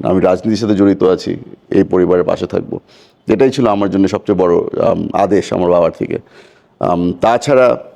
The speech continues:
যে জিনিসটা আমার সবসময় মনে থাকবে, ওটা হচ্ছিল, আম, আমার ওয়াইফ, আম, তাকে আব্বা যখন, আহ, তার সাথে যখন পরিচয় হয়, তার সাথে যখন একটা মেলামেশার সুযোগ হয় জেলের মধ্যেই, উনি,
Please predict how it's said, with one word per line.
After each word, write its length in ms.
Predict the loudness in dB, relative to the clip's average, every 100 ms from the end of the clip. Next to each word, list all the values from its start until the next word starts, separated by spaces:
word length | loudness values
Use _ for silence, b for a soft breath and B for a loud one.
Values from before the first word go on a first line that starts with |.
| _ _ _ -4
যে 200 | 0 0 0
জিনিসটা 400 | 0 2 2 2
আমার 160 | 0
সবসময় 340 | -4 -4 -2 0
মনে 220 | 0 0
থাকবে, 400 | 0 -2 -2 -4 -6 b b -6
ওটা 160 | -2 0
হচ্ছিল, 540 | -2 -2 0 2 2 -2 -4
আম, 320 | -2 -4 -8 -14 _ _ _ -6
আমার 260 | -2 0
ওয়াইফ, 260 | 2 0 -2 -6 _ _ b b b b -8
আম, 260 | -4 -4 -4
তাকে 280 | -4 0 2
আব্বা 240 | 0 0 0
যখন, 420 | 0 0 -2 -4 -10 -20 -16 -16 _ -6
আহ, 280 | -2 -2 -2
তার 180 | -4 -2
সাথে 260 | 2 2
যখন 120 | 2
পরিচয় 360 | 0 -2 0 0
হয়, 140 | 0
তার 100 | 0
সাথে 180 | -2 0
যখন 200 | 0 0
একটা 200 | -2 -2
মেলামেশার 460 | 0 0 0 0 -2
সুযোগ 340 | 0 0 0
হয় 140 | 0 -4 B B B -2
জেলের 320 | 2 4 4
মধ্যেই, 300 | 2 -2 -8 -10 b b b b b _ _ -4
উনি, 440 | 0 2 4 2